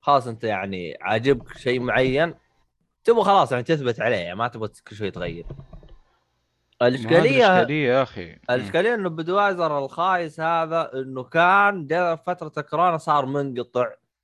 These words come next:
Speaker 1: باليارة تلقاه، وبعدين انقطع، انقطع، صار مو موجود، ورجع بالنسخة الجديدة. يا تعرف كمية يوم تشققت، تشقق، يوم شفت النسخة الج-، النسخة، أول ما شربتها،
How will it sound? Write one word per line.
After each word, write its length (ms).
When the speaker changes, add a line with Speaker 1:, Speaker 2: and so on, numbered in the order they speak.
Speaker 1:
باليارة 400
تلقاه، 720
وبعدين 560
انقطع، 680
انقطع، 360
صار 240
مو 180
موجود، 560
ورجع 420
بالنسخة 440
الجديدة. 680
يا 380
تعرف 280
كمية 460
يوم 180
تشققت، 640
تشقق، 500
يوم 180
شفت 240
النسخة 300
الج-، 200
النسخة، 560
أول 280
ما 140
شربتها، 600